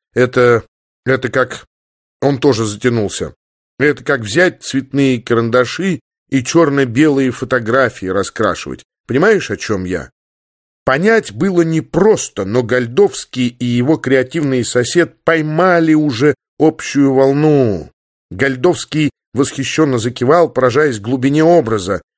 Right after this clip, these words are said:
и тут джин, наконец, исполнил его желание. Родина,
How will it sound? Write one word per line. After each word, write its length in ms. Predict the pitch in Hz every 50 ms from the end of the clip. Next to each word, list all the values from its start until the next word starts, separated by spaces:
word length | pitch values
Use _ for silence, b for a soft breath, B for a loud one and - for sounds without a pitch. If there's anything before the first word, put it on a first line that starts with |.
| _ _ _
и 120 | 147 147
тут 420 | 143 - _ - 240 214 143 113 101
джин, 540 | 98 104 127 180 202 208 202 185 175 170 165
наконец, 500 | 165 - - 151 139 143 147 - - 156
исполнил 560 | 147 - - - 147 147 135 131 139 135 123
его 220 | 123 131 127 127
желание. 680 | 104 113 123 120 113 104 92 80 82 82 73 - - _ _ _ _ _ _ _ _ _
Родина, 880 | 98 107 113 131 160 196 214 202 139 104 117 120 107 104 104 98 90